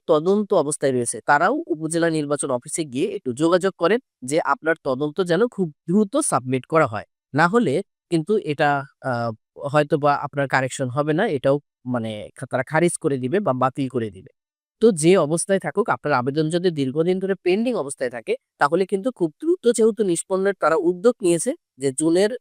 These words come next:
তিরিশ, মানে, জুন মাসের মধ্যে সবকিছু ক্লোজিং, মানে, ক্লোজ করতে হবে সংশোধন, তাই আপনি একটু অফিসিয়াল ভাবে যোগাযোগ করে, আহ, তাদের সাথে সাক্ষাৎ করে আপনার আবেদনটা কোন পর্যায়ে আছে এগুলো একটু জেনে নিবেন।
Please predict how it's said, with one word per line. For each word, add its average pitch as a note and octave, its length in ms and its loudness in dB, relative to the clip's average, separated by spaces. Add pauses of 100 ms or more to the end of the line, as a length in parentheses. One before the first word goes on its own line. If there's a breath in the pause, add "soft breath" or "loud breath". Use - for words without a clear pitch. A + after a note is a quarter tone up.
(100)
তিরিশ, D#4+ 440 -2
মানে, B3+ 240 -4
জুন D#3 180 0
মাসের F#3+ 320 -2
মধ্যে C#3+ 400 0 (260)
সবকিছু C#3+ 460 -2
ক্লোজিং, G3+ 600 2
মানে, B2+ 180 -2
ক্লোজ E3 260 2
করতে F3+ 280 -2
হবে E3 180 -2
সংশোধন, D3 540 0 (460)
তাই D3 340 2
আপনি F3+ 520 -2
একটু A#3+ 420 -2
অফিসিয়াল F3 560 0
ভাবে D#3+ 240 0
যোগাযোগ C#3+ 500 0
করে, D3+ 300 2 (380)
আহ, A#2 600 -2
তাদের C#3+ 200 2
সাথে E3 220 -8
সাক্ষাৎ E3 340 0
করে A#3+ 220 2
আপনার C3+ 400 0
আবেদনটা C#3 520 0
কোন G3+ 280 0
পর্যায়ে D#3 400 2
আছে B2+ 240 -2
এগুলো C#3 340 -2
একটু D3+ 200 -4
জেনে C#3 220 -2
নিবেন। D#3 260 -2